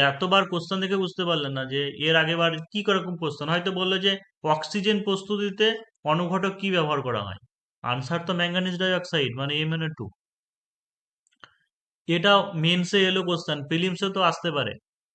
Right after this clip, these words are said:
যে অক্সিজেন প্রস্তুতিতে কি অনুঘটক ব্যবহার করা হয়।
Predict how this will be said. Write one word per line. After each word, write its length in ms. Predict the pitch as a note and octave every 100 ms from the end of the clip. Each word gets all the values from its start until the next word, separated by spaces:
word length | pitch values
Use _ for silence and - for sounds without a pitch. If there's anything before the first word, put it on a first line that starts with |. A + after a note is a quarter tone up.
| -
যে 180 | B2+ D#3
অক্সিজেন 360 | C#3+ C#3+ F3+ E3+
প্রস্তুতিতে 380 | E3+ F3 F3 E3+
কি 100 | F3
অনুঘটক 440 | E3 D#3+ E3 E3+
ব্যবহার 280 | D#3 D3+ D#3
করা 220 | D#3 D#3+ D#3
হয়। 200 | D3+